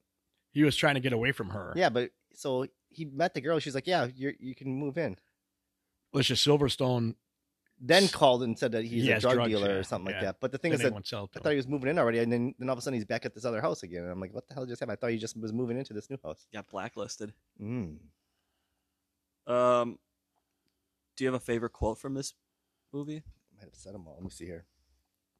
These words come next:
Speaker 1: I hope this doesn't get Joel off, but I, the one where she goes,
Speaker 2: <laughs>
Speaker 1: "Have you ever had a virgin? You know you want to."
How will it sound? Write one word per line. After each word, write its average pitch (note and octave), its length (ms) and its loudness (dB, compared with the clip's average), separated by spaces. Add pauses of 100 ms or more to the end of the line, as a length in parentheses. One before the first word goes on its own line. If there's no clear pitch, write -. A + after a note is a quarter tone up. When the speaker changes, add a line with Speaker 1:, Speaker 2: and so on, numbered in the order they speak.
(1700)
Speaker 1:
I A2+ 60 6
hope C3+ 180 10
this - 120 -2
doesn't B2 200 2
get G#2+ 120 -4
Joel A#2+ 340 4
off, G#2 240 -2
but G#2 120 -2
I, G#2+ 140 -2 (140)
the A#2 80 -6
one A#2 160 -2
where G#2+ 100 -4
she A#2+ 160 -6
goes, G#2 280 6 (100)
Speaker 2:
<laughs> - 100 -20
Speaker 1:
"Have A#2 160 -4
you A#2+ 120 0
ever C3+ 360 4 (100)
had A#2+ 160 0
a A#2 60 -2
virgin? B2 640 -4 (600)
You A#2 100 -2
know A#2+ 160 4
you A#2 160 2
want A2+ 300 -2
to." G2 240 -6